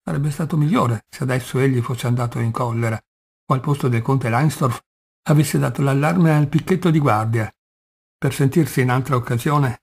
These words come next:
cordialmente unanime con la stessa gente. Poiché chi gioca a carte, commercia, litiga e condivide piaceri con i propri contemporanei, può anche, nel caso, far sparare su di loro senza tralignare.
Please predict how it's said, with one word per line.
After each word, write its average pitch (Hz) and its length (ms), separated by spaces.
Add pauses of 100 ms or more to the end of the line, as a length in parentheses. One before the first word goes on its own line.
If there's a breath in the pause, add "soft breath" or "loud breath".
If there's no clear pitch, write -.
cordialmente 127 600
unanime 131 420
con 120 200
la 117 100
stessa - 340
gente. 101 600 (640)
Poiché 165 300
chi 165 120
gioca 156 280
a 131 60
carte, 110 600
commercia, 110 760 (100)
litiga 165 440
e 139 80
condivide 147 480
piaceri 120 480
con 120 140
i 120 60
propri 127 280
contemporanei, 139 840 (400)
può 131 120
anche, 139 320
nel 117 180
caso, 117 580
far 135 140
sparare 131 400
su 135 160
di 127 100
loro 139 300
senza 127 400
tralignare. 110 720